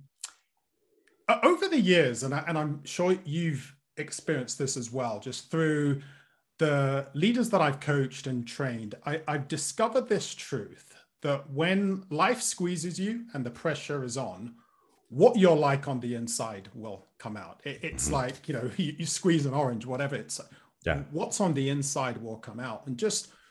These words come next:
Speaker 1: from your experience, how can leaders make sure that what they're like on the inside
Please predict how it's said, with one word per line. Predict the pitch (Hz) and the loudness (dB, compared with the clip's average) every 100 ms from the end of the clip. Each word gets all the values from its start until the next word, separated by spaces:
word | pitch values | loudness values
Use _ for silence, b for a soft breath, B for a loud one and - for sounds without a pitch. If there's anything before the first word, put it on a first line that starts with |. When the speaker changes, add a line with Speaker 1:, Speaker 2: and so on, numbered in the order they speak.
| b b _ | b b _
Speaker 1:
from | - 170 | 2 4
your | 170 285 320 277 | 4 2 2 0
experience, | - - - 175 170 117 - - | 0 -6 -2 4 4 2 -4 -10
how | - 202 254 | -4 -2 -2
can | 240 220 180 156 143 b b b b _ _ _ 170 | 0 0 2 2 -2 b b b b _ _ _ -10
leaders | 170 156 165 180 151 123 104 - | -2 2 2 2 0 -2 -4 -4
make | 131 127 | -4 -6
sure | - - 151 120 110 | -10 -4 -2 -2 -6
that | 123 120 - _ _ 127 | -6 -8 -10 _ _ -16
what | 127 160 202 | 0 0 2
they're | 185 156 | 2 2
like | 147 143 143 | 2 -2 -2
on | 143 | -2
the | 127 123 | -2 -2
inside | 139 151 - 131 151 202 | -2 -2 -4 -2 -2 -4